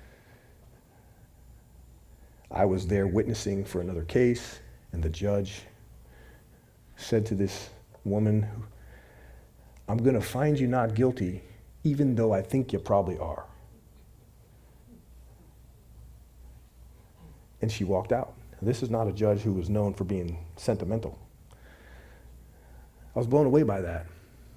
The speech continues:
And that's a small glimpse of what Christ is, has done for us. That we stand in his righteousness.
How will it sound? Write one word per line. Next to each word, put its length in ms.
And 80
that's 160
a 60
small 440
glimpse 680
of 140
what 160
Christ 400
is, 360
has 100
done 180
for 180
us. 320
That 80
we 120
stand 560
in 160
his 640
righteousness. 760